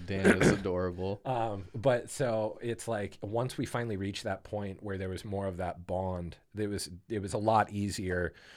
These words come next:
Speaker 2: to understand why he was crying or react a little bit differently or something like that. But, um, yeah, so during covid, you know, we were still trying to plan as best we could, you know, safe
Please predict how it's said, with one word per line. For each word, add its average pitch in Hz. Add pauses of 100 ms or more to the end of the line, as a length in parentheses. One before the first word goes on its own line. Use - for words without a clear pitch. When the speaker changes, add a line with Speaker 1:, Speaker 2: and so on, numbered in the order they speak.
(220)
Speaker 2:
to 98 (480)
understand 123
why 92
he 90
was 85
crying 90
or 101
react 110
a 98
little 95
bit 87
differently 90
or 92
something 98
like 85
that. 82 (100)
But, 92 (520)
um, 90 (100)
yeah, 120
so 107 (140)
during 117
covid, 98 (880)
you 113
know, 98
we 110
were 107
still 113
trying 104
to 98
plan 101 (360)
as 101
best -
we 101
could, 98 (1200)
you 92
know, 82
safe 101